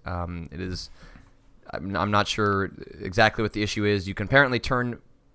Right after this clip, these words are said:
put, put your game into offline or Steam into offline mode. So once, so it'll stop pinging a server, and then that appears to fix it for most people.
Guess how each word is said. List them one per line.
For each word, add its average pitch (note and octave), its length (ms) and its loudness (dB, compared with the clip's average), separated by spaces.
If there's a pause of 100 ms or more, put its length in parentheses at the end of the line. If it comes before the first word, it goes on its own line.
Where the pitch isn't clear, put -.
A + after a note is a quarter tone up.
put, B2+ 240 0
put C#3+ 140 2
your C3 100 2
game B2 240 4
into G#2+ 180 0
offline B2+ 580 6
or G#2 100 0
Steam B2 340 0
into A2+ 120 0
offline B2 460 6
mode. C3+ 320 4 (360)
So G#2 100 -8
once, A2 300 -2
so A2+ 80 0
it'll G#2 100 0
stop - 300 4
pinging A2 280 -2
a G2+ 40 0
server, A2 460 4
and G2+ 140 2
then F#2+ 360 -2
that G2+ 280 2
appears - 240 -6
to - 80 -12
fix - 240 -2
it E2+ 60 -8
for G2 100 -12
most A2+ 260 2
people. D3+ 360 0